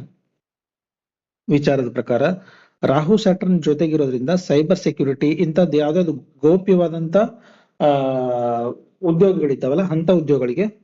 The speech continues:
ಹೋಗ್ತಾರೆ. So ಮೂರನೇದು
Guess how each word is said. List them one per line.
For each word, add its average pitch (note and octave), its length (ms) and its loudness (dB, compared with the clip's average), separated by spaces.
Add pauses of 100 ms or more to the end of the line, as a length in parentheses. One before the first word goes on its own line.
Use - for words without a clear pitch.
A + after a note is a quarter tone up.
(240)
ಹೋಗ್ತಾರೆ. A2+ 380 -2 (480)
So F#3 140 6
ಮೂರನೇದು F3+ 960 0